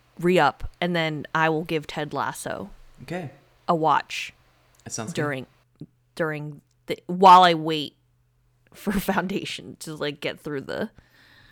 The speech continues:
Speaker 1: the episodes. Okay. So my number four, I feel like it's not a Tiffany list if there's not a theme park ride in it. I'm just
Speaker 2: Good
Speaker 1: kidding.
Speaker 2: point.
Speaker 1: I don't know. But this year I had the pleasure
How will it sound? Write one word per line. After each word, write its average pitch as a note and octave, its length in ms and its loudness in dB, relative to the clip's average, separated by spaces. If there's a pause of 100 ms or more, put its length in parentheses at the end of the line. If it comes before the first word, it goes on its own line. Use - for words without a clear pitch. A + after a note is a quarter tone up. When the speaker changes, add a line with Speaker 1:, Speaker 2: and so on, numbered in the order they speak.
(440)
Speaker 1:
the B2+ 60 -2
episodes. - 340 -4
Okay. G3+ 240 6 (560)
So G3+ 600 8 (220)
my F#3 300 8
number E4 280 4
four, F3 680 2 (960)
I C#4 80 2
feel C4 180 4
like D4 120 4
it's A#4 140 0
not A3+ 160 4
a G#3+ 40 -2
Tiffany F3+ 400 -6
list G3 380 -2
if - 240 -10
there's F3+ 360 -2
not D#3 220 0
a - 40 -8
theme D3+ 280 -6
park F3 260 -2
ride A3+ 440 -4 (400)
in A#3+ 140 0
it. C4+ 220 -6 (640)
I'm G#3+ 120 8
just F#3 140 -2
Speaker 2:
Good - 60 -4
Speaker 1:
kidding. C#3+ 220 -4
Speaker 2:
point. D3+ 100 -16 (180)
Speaker 1:
I G#3 140 10
don't F3 140 4
know. D3+ 260 -4 (340)
But F#3+ 220 4 (540)
this A#3+ 400 6
year G3+ 460 4
I F#3 160 8
had E3+ 440 4
the E3 100 0
pleasure F3+ 880 4